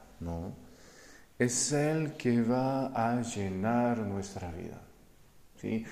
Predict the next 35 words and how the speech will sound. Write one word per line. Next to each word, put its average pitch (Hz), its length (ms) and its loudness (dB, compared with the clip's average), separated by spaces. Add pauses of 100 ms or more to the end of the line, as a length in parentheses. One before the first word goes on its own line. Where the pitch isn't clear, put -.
(200)
Ese 185 260 8
niño 196 420 8
que 143 540 10
no 139 140 10
nos 214 220 10
puede 202 260 12
enseñar 165 560 8
nada, 156 840 8 (760)
es 143 200 6
Él 185 200 8
que 185 100 8
va 180 100 10
a 180 40 10
hacer 180 260 6
que 143 180 8 (400)
ahí 160 320 6
vamos 202 300 8
a 196 60 10
estar, 165 580 6 (180)
ahí 165 180 8
vamos 180 300 10
a 170 60 12
dar 131 220 12
lo 151 140 12
mejor 147 380 10
de 160 80 6
nosotros, 117 720 4 (200)
ahí 156 260 12
vamos 170 420 12
a 160 60 12
encontrar 135 480 6
soluciones 120 600 6
donde 117 240 8
se 113 140 4
necesite, 107 760 2